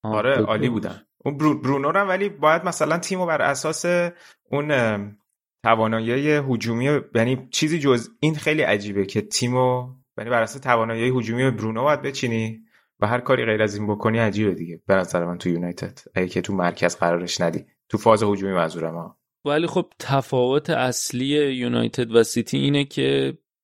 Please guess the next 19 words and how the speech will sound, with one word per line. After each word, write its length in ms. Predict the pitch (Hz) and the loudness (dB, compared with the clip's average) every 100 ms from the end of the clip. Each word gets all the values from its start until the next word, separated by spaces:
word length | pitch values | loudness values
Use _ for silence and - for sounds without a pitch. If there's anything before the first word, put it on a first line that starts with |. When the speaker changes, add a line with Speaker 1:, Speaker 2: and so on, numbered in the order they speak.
| - | -10
Speaker 1:
سیتی 920 | - 120 113 - 123 127 135 131 131 | -4 0 -2 -2 -4 0 2 2 -2
پپ 360 | - 131 127 - - | -2 0 0 -2 -2
الان 320 | 113 113 127 | 0 2 0
اومد 320 | 120 120 123 | 2 0 0
یه 160 | 117 127 | -2 0
تاکتیکی 600 | 127 110 - 123 - 131 | 2 2 0 -4 -2 0
رو 120 | 131 | 0
چید، 520 | - 135 131 131 131 - - 139 | 0 -2 0 -2 -6 -18 -16 -12
تاکتیک 640 | - 110 104 - 131 135 - | 2 4 4 2 -2 -2 0
برای 380 | 110 110 127 | 0 2 0
این 220 | 131 135 123 | -2 -2 2
بازی 320 | 110 107 120 | 2 2 0
بود 220 | 113 101 | 0 2
و 60 | 101 | 2
این 160 | 107 | 0
سه 200 | 117 127 | -2 -2
تا 140 | 120 110 | 0 0
با-، 180 | 107 - | 0 -2
نه... 280 | 120 120 | -2 0